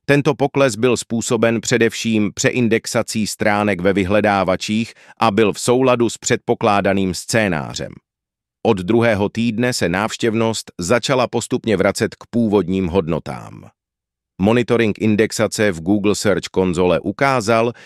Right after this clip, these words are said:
že po čtyřech týdnech bylo již devadesát pět procent H T T P U R L deindexováno a nahrazeno jejich H T T P S verzemi. Zbývajících pět procent představovaly především méně významné stránky s nízkou frekvencí návštěv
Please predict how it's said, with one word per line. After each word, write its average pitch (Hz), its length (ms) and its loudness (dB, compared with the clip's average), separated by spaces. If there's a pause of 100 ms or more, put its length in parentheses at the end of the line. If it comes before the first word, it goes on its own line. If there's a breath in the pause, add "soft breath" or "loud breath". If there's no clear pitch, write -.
(160 loud breath)
že 107 140 0
po 95 140 -2
čtyřech 110 400 -2
týdnech 101 460 -2
bylo 95 240 2
již 85 240 -2
devadesát 98 640 0
pět 98 280 -2
procent 110 500 0
H 90 200 0
T 90 160 0
T 85 180 0
P 90 240 2 (100)
U 101 160 2
R 92 140 4
L 87 180 2
deindexováno 82 1080 -2 (320 loud breath)
a 82 120 -2
nahrazeno 98 680 2
jejich 90 400 0
H 82 140 -2
T 92 160 -2
T 87 180 0
P 85 240 0
S 90 220 -4
verzemi. 78 540 -2 (800)
Zbývajících 107 680 0
pět 107 220 0
procent 104 520 -2
představovaly 98 680 0
především 98 640 -2
méně 113 400 2
významné 92 520 -2
stránky 98 480 -2
s - 80 -12
nízkou 101 360 -2
frekvencí 92 540 -2
návštěv 85 500 -4